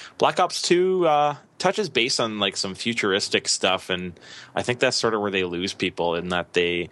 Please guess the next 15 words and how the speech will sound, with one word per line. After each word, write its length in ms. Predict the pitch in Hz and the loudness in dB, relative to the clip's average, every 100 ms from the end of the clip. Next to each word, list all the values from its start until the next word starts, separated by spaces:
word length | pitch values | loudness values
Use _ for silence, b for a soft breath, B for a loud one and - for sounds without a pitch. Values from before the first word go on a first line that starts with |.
| B B | B B
they, 160 | 117 117 - | 0 0 0
they, 240 | 123 123 - | 0 0 0
they 80 | 139 | 0
have 180 | 135 147 | 0 0
two 160 | - | 2
different 300 | 170 165 156 | 2 2 -2
storylines 840 | - - 131 139 120 104 101 98 - | -2 0 2 2 0 0 -2 -4 -6
that 140 | 98 | -6
tie 220 | - 101 | 0 0
in 120 | 98 101 | 0 -2
for 140 | - | -6
the 80 | 98 | -6
campaign, 560 | - 101 98 95 104 120 | -2 -2 -2 -2 -2 -2
and 140 | |
it, 80 | 95 | -4